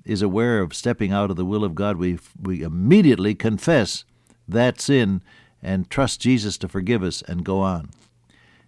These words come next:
Anytime we're aware of stepping out of the will of God, we immediately confess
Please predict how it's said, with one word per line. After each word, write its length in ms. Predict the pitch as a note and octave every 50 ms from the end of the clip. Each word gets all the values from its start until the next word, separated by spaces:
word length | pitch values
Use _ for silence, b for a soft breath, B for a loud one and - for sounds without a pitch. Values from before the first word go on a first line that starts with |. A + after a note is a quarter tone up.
| b b
Anytime 540 | - G#2+ B2 D3 C#3+ C#3 D3 D#3 D#3 D3 C3
we're 160 | B2 B2+ B2+
aware 500 | B2 A#2+ A2+ B2 D3 D3 B2+ G#2+ F#2+ F#2+
of 100 | F#2+ F2
stepping 400 | - - - B2+ B2 - A#2 G#2+
out 180 | G#2 G#2+ A2 G#2+
of 60 | G2+
the 60 | G2+
will 220 | G2+ G#2 A2 A2+ A2+
of 80 | G2+
God, 240 | F2+ G2+ G2 G2 F2
we 160 | F#2 G2+ G2
immediately 880 | F#2 F2 F#2 G2 G#2+ D3 G3+ G#3+ E3 C3 G#2 F2 - E2 D#2+ D#2+ C#2+ - - _ _ _ _ _ _ _ _ _ _ _ _ _ _ _ _ _ _
confess 580 | - G2+ F#2+ E2+ - - C3+ C#3+ D3 C3 -